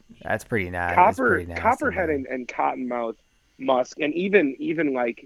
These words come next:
Speaker 2: the crotalids, you know, like your horridus and your adamantius, those smell bad, stiletto snake will make you gag,
Speaker 1: <sighs>
Speaker 2: and crates will make you vomit. <laughs> That's,
Speaker 1: Oh,
Speaker 2: that's
Speaker 1: my.
Speaker 2: pretty,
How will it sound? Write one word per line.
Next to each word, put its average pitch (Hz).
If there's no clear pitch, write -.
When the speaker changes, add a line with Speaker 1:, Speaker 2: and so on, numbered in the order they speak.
Speaker 2:
the 127
crotalids, 120
you 113
know, 113
like 107
your 113
horridus 117
and 113
your 110
adamantius, 110
those 208
smell 143
bad, 117
stiletto 160
snake 120
will 143
make 139
you 127
gag, 110
Speaker 1:
<sighs> -
Speaker 2:
and 135
crates 175
will 143
make 135
you 135
vomit. 110
<laughs> -
That's, 143
Speaker 1:
Oh, 110
Speaker 2:
that's -
Speaker 1:
my. 98
Speaker 2:
pretty, 147